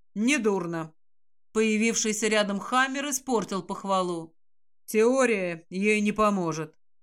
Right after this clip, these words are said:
Она и в практике неплоха». Полковник указал в сторону мишени. Скрежет зубов Хаммера не был слышен только на другом конце галереи.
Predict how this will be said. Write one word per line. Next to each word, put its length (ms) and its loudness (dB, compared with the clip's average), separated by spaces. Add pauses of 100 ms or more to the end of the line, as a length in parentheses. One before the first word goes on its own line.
(320)
Она 420 2
и 60 -2
в 100 -10
практике 640 0
неплоха». 680 -2 (520)
Полковник 600 0
указал 440 0
в 60 -6
сторону 440 -2
мишени. 640 -6 (460)
Скрежет 600 0
зубов 340 0
Хаммера 480 0
не 160 2
был 160 0
слышен 480 -2
только 260 0
на 140 0
другом 440 0
конце 360 -6
галереи. 720 -6